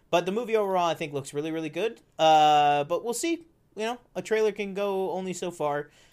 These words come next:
Uh, but let us know, what did you guys think of the Blue Beetle trailer down below? All right. So they said that it was a little too quiet to hear the trailer, so I, I turned it up a little bit.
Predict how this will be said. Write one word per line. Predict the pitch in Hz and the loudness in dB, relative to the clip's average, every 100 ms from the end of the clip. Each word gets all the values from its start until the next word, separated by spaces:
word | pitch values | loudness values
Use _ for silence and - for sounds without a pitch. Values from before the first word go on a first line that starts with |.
| _ _ | _ _
Uh, | 139 143 135 | 0 2 2
but | 135 175 | 0 -2
let | 214 | -2
us | 208 | -2
know, | 208 | -6
what | 131 135 247 | -6 -4 -4
did | 196 | -4
you | |
guys | 214 208 - | -4 -4 -4
think | 185 180 | -8 -4
of | 151 151 | -4 -4
the | 143 | -6
Blue | 147 143 | -6 -8
Beetle | 143 147 | -6 -6
trailer | 143 151 160 208 208 _ | -6 -4 -4 -6 -10 _
down | 127 123 | -12 -6
below? | 143 214 262 - _ _ _ _ _ _ _ _ _ _ - _ | -4 -4 -6 -12 _ _ _ _ _ _ _ _ _ _ -20 _
All | 151 | 2
right. | 117 - - - _ _ _ _ _ | 2 -2 -18 -20 _ _ _ _ _
So | - 101 - | -18 -18 -18
they | 202 | -16
said | - | -8
that | 202 | -6
it | 180 | -6
was | 147 | -6
a | |
little | 135 151 147 | -6 -4 -4
too | 143 - | -6 -14
quiet | - 139 127 | -8 -6 -4
to | 123 | -6
hear | 127 | -12
the | 117 | -14
trailer, | - 123 120 117 | -10 -8 -8 -10
so | - | -12
I, | 110 113 - | -14 -16 -20
I | - | -14
turned | 190 190 | -10 -6
it | |
up | 143 120 | -4 -4
a | |
little | 120 123 | -8 -6
bit. | 160 165 | -6 -8